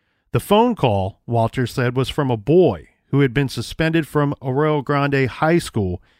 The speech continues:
in March of nineteen ninety-five after Elise told officials the boy had sold drugs. Though her father checked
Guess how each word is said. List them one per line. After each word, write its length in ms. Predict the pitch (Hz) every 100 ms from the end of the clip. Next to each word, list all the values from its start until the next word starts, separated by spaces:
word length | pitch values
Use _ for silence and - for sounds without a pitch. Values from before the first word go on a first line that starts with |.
| _ -
in 160 | 123
March 480 | 117 156 160 113 -
of 140 | 151 117
nineteen 380 | 123 120 135 120
ninety-five 800 | 113 107 - 165 147 95 90 _ _ _ -
after 340 | 151 - 160
Elise 340 | 147 175 180
told 280 | - 180 170
officials 480 | 151 170 160 160 135
the 120 | 131
boy 320 | 117 139 151
had 180 | 120 -
sold 360 | - 147 131 113
drugs. 640 | 135 143 104 - - - _ _ _ _ _ _ _ _ _ -
Though 320 | 180 180 -
her 200 | - 170
father 520 | - - 190 208 202 151
checked 680 | - - 180 104 - -